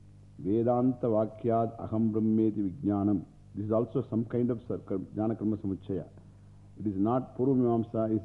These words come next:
given up now. Now we are taking into people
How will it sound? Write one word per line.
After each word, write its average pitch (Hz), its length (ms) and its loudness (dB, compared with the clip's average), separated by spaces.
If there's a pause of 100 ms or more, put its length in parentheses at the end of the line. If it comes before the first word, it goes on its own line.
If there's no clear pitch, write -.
given 110 180 2
up - 180 -4
now. 95 420 0 (460)
Now 117 140 0
we 123 180 4
are 113 80 4
taking 117 440 0
into 110 480 2 (460)
people 117 440 0